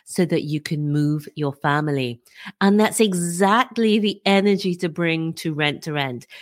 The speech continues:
If you knew you were going to be successful, you wouldn't give up. Renting a property is simple, but you have to actually do it.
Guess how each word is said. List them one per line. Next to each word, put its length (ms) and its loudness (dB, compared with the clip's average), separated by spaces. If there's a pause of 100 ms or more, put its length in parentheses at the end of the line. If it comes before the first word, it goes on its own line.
(160)
If 160 0
you 160 4
knew 400 6
you 320 4
were 100 4
going 320 -2
to 140 -10
be 100 -4
successful, 880 -4 (460)
you 160 2
wouldn't 320 2
give 160 2
up. 240 2 (560)
Renting 500 2
a 80 2
property 500 -2
is 180 -6
simple, 580 -2 (440)
but 120 2
you 140 6
have 240 0
to 120 0
actually 360 -2
do 340 2
it. 320 0